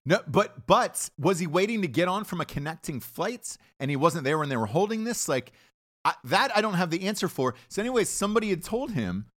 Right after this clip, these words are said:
afterwards, after my conversation, the person next to you, they were like, "Yeah,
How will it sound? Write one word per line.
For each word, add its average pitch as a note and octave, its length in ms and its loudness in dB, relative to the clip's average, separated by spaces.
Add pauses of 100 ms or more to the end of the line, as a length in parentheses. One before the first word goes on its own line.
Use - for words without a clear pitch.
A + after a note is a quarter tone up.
(220)
afterwards, D3 480 0
after D3 240 0
my E3+ 160 0
conversation, G2 500 -4
the G#2+ 60 -4
person C3+ 200 -6
next G3 200 -6
to C#3 60 -4
you, A2+ 60 -2
they G2+ 60 -2
were G2+ 60 -2
like, G#2 180 -4
"Yeah, F#3+ 180 -2